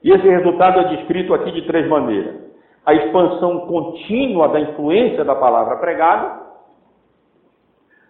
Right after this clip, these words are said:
ah, o crescimento numérico da igreja e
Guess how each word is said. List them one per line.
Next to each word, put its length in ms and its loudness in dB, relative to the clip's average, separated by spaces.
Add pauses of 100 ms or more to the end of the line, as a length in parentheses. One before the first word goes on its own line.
(140)
ah, 560 6
o 120 0
crescimento 1120 2 (680)
numérico 520 2
da 120 -2
igreja 680 2 (840)
e 520 6